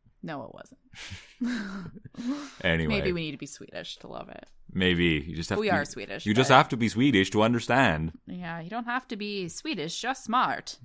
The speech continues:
Speaker 1: And we are neither. Actually, we are Swedish. <laughs>
Speaker 2: You're Swedish. I'm kind of Swedish.
Speaker 1: You're as Swedish as you wanna be in your soul.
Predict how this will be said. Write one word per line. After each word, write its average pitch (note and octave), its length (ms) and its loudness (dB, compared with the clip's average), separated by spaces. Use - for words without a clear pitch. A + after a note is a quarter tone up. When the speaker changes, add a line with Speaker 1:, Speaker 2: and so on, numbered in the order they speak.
Speaker 1:
And D#3 180 -10
we D3+ 180 -10
are D#3 100 -4
neither. D3+ 500 -10
Actually, G3+ 240 -2
we C#3+ 120 -6
are - 100 -6
Swedish. - 520 -12
<laughs> - 140 -20
Speaker 2:
You're B2 180 8
Swedish. D2 480 0
I'm F2 180 2
kind D2+ 240 0
of C#2+ 80 -4
Swedish. D2 500 -8
Speaker 1:
You're F3 180 -12
as D#3+ 200 -12
Swedish D#3+ 400 -14
as E3 120 -14
you C#3+ 100 -14
wanna C#3+ 240 -10
be - 200 -12
in - 120 -10
your D3+ 100 -12
soul. - 480 -14